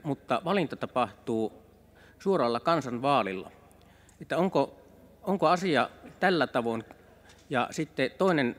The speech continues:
tähän liittyvä asia on, että kun olette varmaan ministeriöihin olleet yhteydessä tämän asian suhteen, niin onko siellä minkäänlaista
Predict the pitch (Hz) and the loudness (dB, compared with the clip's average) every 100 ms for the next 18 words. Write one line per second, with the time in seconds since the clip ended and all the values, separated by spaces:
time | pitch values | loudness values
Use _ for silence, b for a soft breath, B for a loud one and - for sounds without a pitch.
0 | - - 156 147 - - 123 131 147 123 | -8 -4 -2 -2 -4 -4 -2 0 0 -2
1 | 110 123 113 - 113 b b b b - | -2 -4 -6 -4 -4 b b b b -8
2 | 147 147 151 165 180 156 135 123 - - | -2 -2 -2 -2 0 4 4 2 -4 -6
3 | 180 196 147 139 117 113 123 123 123 127 | 0 0 0 -2 -2 -2 -4 -2 -2 -2
4 | 147 135 - 110 104 - 107 - 131 123 | -4 -4 -6 -6 -6 -6 -10 -8 -4 -4
5 | 110 117 120 104 - - 151 - - 113 | -2 -4 -6 -6 -8 -6 -4 -6 -6 -4
6 | 107 107 113 b b b b 175 156 190 | -4 -4 -6 b b b b -8 -6 -2
7 | 185 160 196 185 139 120 117 - 117 | 2 2 2 0 0 0 -2 -2 -6